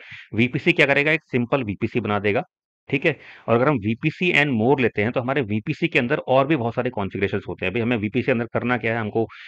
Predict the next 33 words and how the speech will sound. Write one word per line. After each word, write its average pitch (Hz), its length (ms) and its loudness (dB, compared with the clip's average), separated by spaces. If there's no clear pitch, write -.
अपने 104 340 0
वर्चुअल 107 300 2
मशीन्स 113 280 0
क्रिएट 107 280 2
करनी 101 300 -2
है 101 260 -2
और 98 240 0
आपके 98 380 -2
बहुत 110 180 -2
सारे 110 120 0
रिसोर्सेज 104 380 -2
कॉन्फ़िगर 110 380 0
करने 95 260 0
हैं, 95 200 -2
राइट? 147 240 0
तो - 300 -2
अगर 156 220 2
आप 190 240 2
वीपीसी 117 480 -2
लेते 135 240 2
हैं, 123 140 -2
तो 139 60 -2
एक 151 100 2
प्लेन 135 260 4
वीपीसी 127 360 0
बनेगा 117 400 0
और 170 120 -2
वीपीसी 113 360 -2
क्रिएट 127 240 2
करने 113 260 0
के 127 100 2
बाद 95 440 2
जो 120 300 2